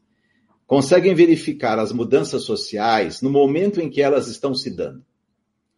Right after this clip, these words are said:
Nós outros só vamos identificá-las muito tempo depois, quando retrospectivamente nós examinamos o passado.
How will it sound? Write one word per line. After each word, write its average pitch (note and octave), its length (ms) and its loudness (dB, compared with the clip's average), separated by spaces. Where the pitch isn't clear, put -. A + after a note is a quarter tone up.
Nós E3+ 300 4
outros G3+ 320 6
só F3 160 -8
vamos C#3 340 -10
identificá-las B2+ 880 -10
muito D3+ 260 -16
tempo D3+ 260 -14
depois, C3+ 760 0
quando E3+ 460 2
retrospectivamente C#3 1700 0
nós A2 600 -4
examinamos G#2+ 640 -4
o G#2 40 -6
passado. E2+ 560 -8